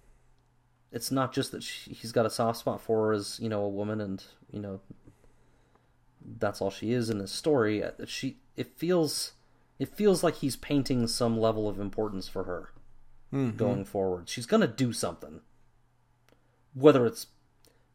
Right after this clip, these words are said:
Speaker 1: you know, kill Shireen 'cause she doesn't like grayscale or, you know, I, I don't know. I, she's gonna do something.
Speaker 2: She's not just going away.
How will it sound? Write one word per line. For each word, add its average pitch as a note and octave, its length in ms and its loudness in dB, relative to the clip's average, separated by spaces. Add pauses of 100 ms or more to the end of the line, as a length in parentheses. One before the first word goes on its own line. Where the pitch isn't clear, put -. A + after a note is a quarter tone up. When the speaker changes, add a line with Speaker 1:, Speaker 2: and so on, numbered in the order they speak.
(300)
Speaker 1:
you C3+ 120 2
know, A2 280 4 (200)
kill E3 240 6
Shireen D3 560 6
'cause B2+ 140 2
she B2 280 -4 (300)
doesn't B2+ 300 4
like B2 180 2
grayscale C3 600 4
or, A2+ 340 4 (840)
you A#2+ 140 -4
know, G#2+ 320 2 (140)
I, C3+ 200 0
I - 40 6
don't F3 120 10
know. A#2+ 280 10
I, C#3+ 140 0
she's C#3+ 200 -2
gonna G#3+ 240 12
do F#3+ 140 0
something. A#2 440 -2 (440)
Speaker 2:
She's C3 180 -2
not C3 160 0
just B2 220 -10
going A2+ 240 -4
away. G#2 320 -8